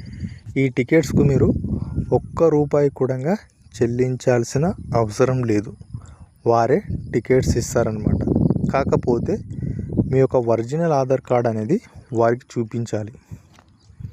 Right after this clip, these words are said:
మీ యొక్క ఒరిజినల్ ఆధార్ కార్డు ఏదైతే ఉంటుందో వారికి చూపించాలన్నమాట. For example మీ ఫ్యామిలీలో ఐదు మంది వెళ్తున్నా,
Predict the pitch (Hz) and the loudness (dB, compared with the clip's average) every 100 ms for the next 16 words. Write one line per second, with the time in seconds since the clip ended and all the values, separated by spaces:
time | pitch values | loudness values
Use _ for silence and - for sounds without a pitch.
0 | - - - - - - - - - 135 | -10 -8 -6 -6 -6 -8 -6 -2 0 2
1 | 131 127 127 120 117 143 143 - 123 120 | 4 4 2 0 0 -2 -2 -2 0 2
2 | 120 - 123 120 120 113 117 117 139 233 | 2 2 2 4 4 4 -2 2 2 2
3 | - 110 107 110 - 110 110 107 107 104 | -4 2 2 2 -4 -4 -2 0 0 0
4 | 101 98 104 - _ - - _ _ - | -2 -4 -4 -6 _ -20 -20 _ _ -2
5 | 135 127 147 147 139 139 - 123 127 131 | 0 4 2 2 0 0 0 0 4 4
6 | 143 190 - - 113 123 123 123 117 113 | 4 0 -6 0 2 2 0 4 4 4
7 | 113 - 120 117 | 2 2 2 4